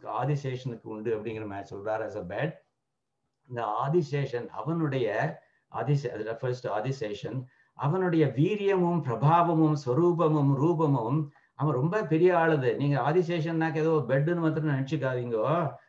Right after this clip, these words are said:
அவனுக்கு எக்கச்சக்கம் வீரியம் இருக்கு, பிரபாவம் இருக்கு, ஸ்வரூபம் இருக்கு, ரூபம் இருக்கு. அது வந்து தேவர்களாலும் கூட அறிவதற்கும் வர்ணிப்பதற்கும் அசக்கியமாய் உள்ளன, அவளால கூட முடியாது அப்படின்னு விஷ்ணு புராண ஸ்லோகங்கள்ல பிரசித்தமா இருக்கு.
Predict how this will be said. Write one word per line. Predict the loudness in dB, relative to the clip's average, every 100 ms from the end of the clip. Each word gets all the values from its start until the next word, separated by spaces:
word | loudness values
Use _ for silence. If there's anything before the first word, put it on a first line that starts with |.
| _ -10
அவனுக்கு | -4 -2 -2 0 0
எக்கச்சக்கம் | 0 -2 -4 -4 -2 2
வீரியம் | 2 2 2 0
இருக்கு, | -2 -2 -4
பிரபாவம் | -2 -2 2 2 2 2
இருக்கு, | 0 0 -2
ஸ்வரூபம் | 0 -2 0 0 0 0
இருக்கு, | 0 0 0
ரூபம் | 0 0 -2
இருக்கு. | -2 -2 0 0 -2 -10 _ -6
அது | 0 2
வந்து | 4 2 2
தேவர்களாலும் | 0 2 2 2 2 4 6 4 4
கூட | 6 6 6 6
அறிவதற்கும் | 6 6 4 0 -2 -2 0
வர்ணிப்பதற்கும் | 2 2 2 0 2 2 0 0 0
அசக்கியமாய் | -2 -6 -8 -2 0 2 2 2
உள்ளன, | 2 0 0
அவளால | 2 2 0
கூட | 0 0
முடியாது | 0 0 2 4 2
அப்படின்னு | 2 2 2 2 -2 -6 _ _
விஷ்ணு | -6 -6 -6 -2
புராண | 0 2 2 0 0
ஸ்லோகங்கள்ல | 0 2 2 2 0 0 -2
பிரசித்தமா | -4 -4 0 2 2 0
இருக்கு. | -4